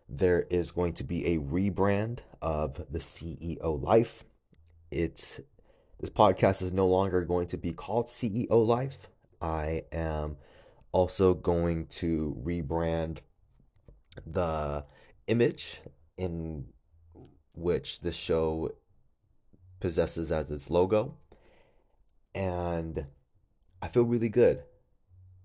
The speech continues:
I plan to change the name to The Greg Santos Show. Just very simple. It's very simple. And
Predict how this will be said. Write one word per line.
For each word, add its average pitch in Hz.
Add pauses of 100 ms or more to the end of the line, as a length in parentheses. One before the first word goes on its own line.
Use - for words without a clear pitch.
(580)
I 87 (280)
plan 113
to 110
change 95
the 87
name 80 (340)
to 80
The 76
Greg 73
Santos 87
Show. 107 (420)
Just -
very 139
simple. 104 (1160)
It's -
very 95
simple. 76 (840)
And 82